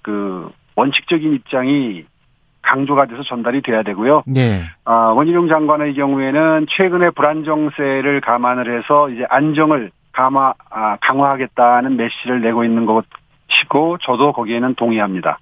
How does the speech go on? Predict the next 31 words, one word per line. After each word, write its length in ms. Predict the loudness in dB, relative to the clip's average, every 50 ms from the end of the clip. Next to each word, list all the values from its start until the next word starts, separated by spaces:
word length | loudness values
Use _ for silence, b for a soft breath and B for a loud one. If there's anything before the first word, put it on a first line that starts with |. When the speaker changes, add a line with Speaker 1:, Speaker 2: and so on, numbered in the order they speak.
| _ _ _
Speaker 2:
아, 400 | -6 -2 -2 0 -2 -2 -4 -6 -10
그렇군요. 560 | -8 -8 -8 -8 -8 -12 -10 -6 -6 -6 -6 -8 B B B B B B B
일 160 | 2 4 6
호 160 | 6 4 4
공약이 720 | 4 2 2 4 6 6 6 4 4 4 2 2 2 4 2 0 -2 -4
생계, 640 | -6 -2 0 2 4 4 4 4 4 4 4 4 2
주거, 540 | 0 -2 -4 -2 2 2 4 4 4 2 0 0
교육, 500 | 0 2 4 4 4 4 4 2 0 -2 -4 0
의료 320 | 2 2 4 4 4 2
분야를 720 | 2 2 2 2 4 4 4 2 2 0 0 -2 0 0 0
망라하는 960 | 2 2 2 2 2 2 2 2 2 2 2 2 2 0 0 0 -2 -4 -6 B B B B B B B B B
저소득 480 | 4 4 4 6 4 2 2 2 -2
취약계층 560 | 0 0 2 2 2 2 0 0 2 0 -2
사 160 | 0 2 0 2
대 120 | 2 2
정책이에요? 680 | 2 2 0 0 0 -2 -2 0 0 0 0 0 -2 -4 -6 _ _ _ _ _ _ _ _ _ 0
Speaker 1:
네, 180 | 2 2 2
Speaker 2:
예. 60 | 0 -2
Speaker 1:
그렇습니다. 440 | -6 -10 -12 -12 _ 0 2 4
Speaker 2:
예, 280 | 4 4 4 2 0 0 -2 -6 _ _ B B B B
이건 220 | -2 0 2 2 4
좀 120 | 2 0
설명을 360 | 0 0 2 2 4 4 4
해 100 | 4 2
주십시오. 520 | 2 0 -4 -4 -6 _ -10 -8 -8 -8 -10 _ B B B B B B B B B B _ _ _ _ _ 0
Speaker 1:
예, 160 | 2 2 0 -2 -2
생계의 420 | 0 0 2 2 2 2 2 2 4
경우에는 400 | 4 4 4 4 2 0 0 0
그렇습니다. 440 | 0 0 0 0 -2 -2 2 2
얼마 280 | 2 4 4 2 2 2
전에 400 | 2 2 2 2 2 2 2 0